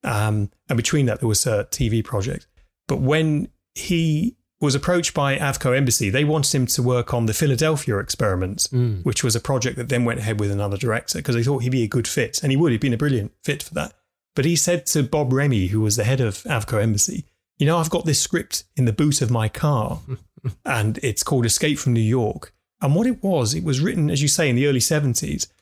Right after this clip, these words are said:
Speaker 1: And it was as an answer to, uh, the phenomenon of Watergate.
Speaker 2: Mm.
Speaker 1: When U S President Richard Nixon was,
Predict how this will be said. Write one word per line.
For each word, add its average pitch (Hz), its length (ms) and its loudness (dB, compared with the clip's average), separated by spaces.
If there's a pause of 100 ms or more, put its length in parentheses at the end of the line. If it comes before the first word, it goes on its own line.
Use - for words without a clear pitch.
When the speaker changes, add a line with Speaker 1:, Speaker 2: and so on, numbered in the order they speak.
(140)
Speaker 1:
And 147 140 2
it 151 80 -2
was 180 200 0
as 165 140 2
an 160 100 0
answer 175 440 0
to, 147 500 2 (420)
uh, 139 140 0
the 127 100 0
phenomenon 147 560 2
of 127 140 0
Watergate. 117 580 0
Speaker 2:
Mm. 101 180 -2 (320)
Speaker 1:
When 120 600 0
U 139 180 2
S 131 120 0
President 120 480 -2
Richard 131 240 -2
Nixon 131 440 -2
was, 101 280 -2